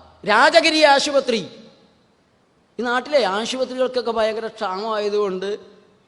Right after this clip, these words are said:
അവരും കൂടി ഇനി ഒരു ആശുപത്രി കൂടെ തുടങ്ങാതെ, അതും ചെറിയ ആശുപത്രികളൊന്നുമല്ല, ഭീകര ആശുപത്രികളാണ്. നാൽപത് ഏക്കറിൽ ഒരു ആശുപത്രി ഉണ്ടാക്കിയിട്ടുണ്ട്. ഞാൻ ചോദിക്കുന്ന ചോദ്യം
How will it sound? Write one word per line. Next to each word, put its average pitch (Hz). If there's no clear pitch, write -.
അവരും 285
കൂടി 311
ഇനി 262
ഒരു 277
ആശുപത്രി 277
കൂടെ 285
തുടങ്ങാതെ, 254
അതും 262
ചെറിയ 285
ആശുപത്രികളൊന്നുമല്ല, 277
ഭീകര 320
ആശുപത്രികളാണ്. 247
നാൽപത് 311
ഏക്കറിൽ 262
ഒരു 254
ആശുപത്രി 294
ഉണ്ടാക്കിയിട്ടുണ്ട്. 269
ഞാൻ 330
ചോദിക്കുന്ന 349
ചോദ്യം 294